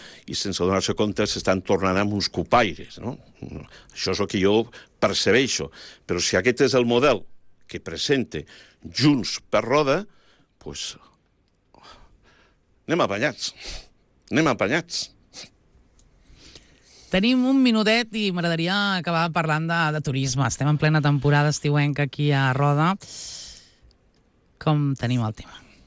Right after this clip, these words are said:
Speaker 1: Bueno, el tema, tenim els millors càmpings que es poden tindre, la millor catalogació de càmpings que podem tindre, però continuem estancats.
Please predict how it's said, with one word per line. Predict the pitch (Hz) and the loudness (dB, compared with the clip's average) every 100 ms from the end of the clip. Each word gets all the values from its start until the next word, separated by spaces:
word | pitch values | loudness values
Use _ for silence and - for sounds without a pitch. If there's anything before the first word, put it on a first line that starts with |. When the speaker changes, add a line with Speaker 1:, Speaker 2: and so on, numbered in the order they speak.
| _ _ | _ _
Speaker 1:
Bueno, | 180 147 | 0 0
el | 170 101 | -2 -6
tema, | - 120 127 | -2 0 0
tenim | 123 117 120 | 0 0 2
els | 110 104 | 0 -2
millors | 104 110 117 - | -2 0 0 -2
càmpings | - 120 110 107 98 | -2 -4 -4 -8 -8
que | - | -10
es | - | -12
poden | - 113 110 107 104 | -2 0 0 -2 -2
tindre, | 135 131 127 143 143 - - - - | 0 0 2 0 -2 -14 -20 -20 -12
la | 90 98 | -6 -2
millor | 104 117 | 2 2
catalogació | 120 107 101 98 98 92 - 113 110 110 | 2 0 2 2 2 0 0 0 2 2
de | 104 | 0
càmpings | 117 104 - 98 - | 0 -2 -2 -4 -2
que | 104 | -2
podem | 104 107 110 | 0 0 0
tindre, | 120 139 120 135 | 2 4 4 2
però | 131 101 | 0 -4
continuem | 101 90 98 92 95 | -4 -4 -2 -2 -4
estancats. | - 82 - - - - | -8 -10 -10 -12 -10 -10